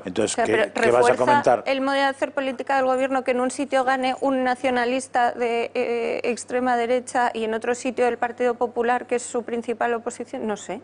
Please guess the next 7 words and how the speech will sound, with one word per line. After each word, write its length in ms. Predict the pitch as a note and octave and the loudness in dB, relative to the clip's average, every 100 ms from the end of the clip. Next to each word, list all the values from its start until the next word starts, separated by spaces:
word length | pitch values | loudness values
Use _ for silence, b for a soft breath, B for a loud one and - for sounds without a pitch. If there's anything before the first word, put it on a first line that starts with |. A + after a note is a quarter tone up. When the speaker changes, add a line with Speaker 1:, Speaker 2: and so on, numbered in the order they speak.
| - | -8
Speaker 2:
No, 160 | F#3+ F#3 B B B B - | -4 -4 B B B B -6
pues, 140 | - - - - | -6 -6 -20 -6
podrás 280 | E3+ D#3 D#3+ | -2 0 0
decir 260 | G3+ A#3 G#3+ | -2 2 2
algo 180 | A3+ | 2
un, 160 | A#3 A3 - - | 0 -2 -10 -10
un, 140 | G#3 | -8